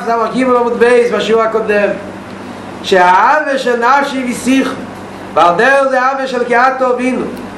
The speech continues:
מתי זה נקרא הווה וירא טיבים? שזה הולך לעולם היצירה, שזה בחינת חי,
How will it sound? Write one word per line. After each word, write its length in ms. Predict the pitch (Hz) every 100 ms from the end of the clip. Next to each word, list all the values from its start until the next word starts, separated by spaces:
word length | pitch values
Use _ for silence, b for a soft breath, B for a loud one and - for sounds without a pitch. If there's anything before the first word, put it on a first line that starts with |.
| - -
מתי 580 | 190 185 220 220 277 320
זה 60 | 302 277
נקרא 280 | 285 294
הווה 440 | 285 247 269 285 285 285
וירא 260 | 285 285 277 294
טיבים? 680 | 311 311 262 240 226 214 202 202 - - - - - - - - - - - - -
שזה 260 | - 202 240
הולך 260 | 247 262
לעולם 300 | 254 262 269
היצירה, 720 | 262 262 262 262 285 254 226
שזה 240 | 214 233 233
בחינת 300 | 233 254 240
חי, 480 | 254 269 247 214